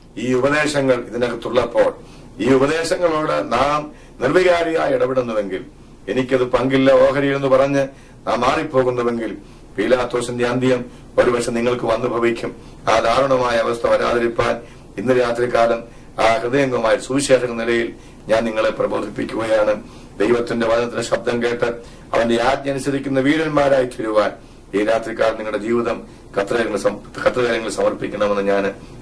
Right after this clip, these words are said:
നിങ്ങളോട് അപേക്ഷിക്കുകയാണ്. ആ, മൂന്നാമതായി ഞാൻ രണ്ട് കൂട്ടരെ കുറിച്ച് പറഞ്ഞു. ഒന്ന് യൂദായുടെ ഗ്രൂപ്പുകാർ, രണ്ട് പീലാത്തോസിന്റെ ഗ്രൂപ്പുകാർ.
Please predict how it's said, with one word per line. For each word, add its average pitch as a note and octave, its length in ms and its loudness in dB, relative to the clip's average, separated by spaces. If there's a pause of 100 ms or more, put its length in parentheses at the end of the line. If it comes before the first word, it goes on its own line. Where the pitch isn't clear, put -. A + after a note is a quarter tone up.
നിങ്ങളോട് F#2+ 300 0
അപേക്ഷിക്കുകയാണ്. F#2+ 760 -2 (800)
ആ, D3 120 2
മൂന്നാമതായി F#3+ 800 2 (220)
ഞാൻ C3 140 4
രണ്ട് C#3+ 140 2
കൂട്ടരെ D3 260 -2
കുറിച്ച് C#3 240 -2
പറഞ്ഞു. B2+ 380 2 (600)
ഒന്ന് C3+ 320 4 (120)
യൂദായുടെ C3+ 400 4
ഗ്രൂപ്പുകാർ, B2+ 500 2
രണ്ട് B2+ 340 4 (400)
പീലാത്തോസിന്റെ A#2+ 640 0
ഗ്രൂപ്പുകാർ. G2 480 -2